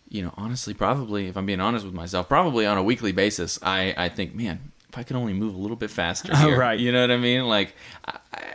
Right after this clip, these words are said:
Speaker 1: and, and, and some of that I think is probably, like, practices, you know, things I
Speaker 2: Mm-hmm.
Speaker 1: can get better at, not just, you know, feeling stuck, you know what I mean? But, uh, but yeah, that thought, uh, does come across my mind,
Speaker 2: Yeah.
Speaker 1: um,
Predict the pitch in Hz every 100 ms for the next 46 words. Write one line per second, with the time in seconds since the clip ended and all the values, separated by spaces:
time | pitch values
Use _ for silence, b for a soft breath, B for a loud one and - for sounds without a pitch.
0 | - 120 113 - 92 117 113 117 110 -
1 | 156 139 123 110 135 110 104 - 110 107
2 | 104 98 85 - _ _ _ _ _ _
3 | - 95 - 113 - 120 120 110 101 127
4 | 113 101 107 95 85 90 95 104 117 -
5 | 95 101 104 101 101 92 - - b b
6 | b b _ 110 92 - 110 101 92 -
7 | 92 101 - - 101 95 92 92 - B
8 | B B - 107 95 - 95 92 - 92
9 | 98 - - 117 104 95 104 - 113 104
10 | - _ - 95 92 92 110 107 - 110
11 | 104 - 107 98 - 98 98 92 95 95
12 | 85 87 87 - _ - 127 131 90 92